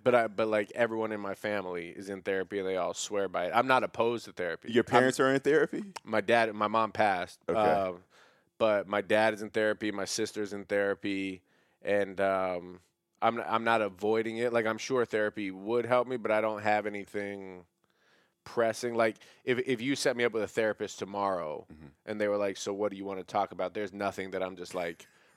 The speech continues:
Speaker 1: waiting to get off my chest. And, and I've
Speaker 2: <laughs> Right.
Speaker 1: had trauma in my life, but I've done a lot of, part of being a comedian, I think we're so introspective. I've done a lot of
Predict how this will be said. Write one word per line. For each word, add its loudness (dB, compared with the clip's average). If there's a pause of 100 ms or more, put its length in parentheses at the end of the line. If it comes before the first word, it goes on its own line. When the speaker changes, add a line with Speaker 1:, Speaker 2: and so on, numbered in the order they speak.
Speaker 1:
waiting -2
to -8
get -2
off -2
my -4
chest. 0
And, -10 (400)
and 6
I've 6
Speaker 2:
<laughs> -
Right. 6
Speaker 1:
had 4
trauma 4
in -2
my 0
life, 4
but 0
I've 2
done 0
a -6
lot 2
of, -4 (340)
part 4
of -2
being -2
a -6
comedian, -2
I 2
think -8
we're -2
so -2
introspective. -2 (180)
I've -2
done 0
a -2
lot 2
of -4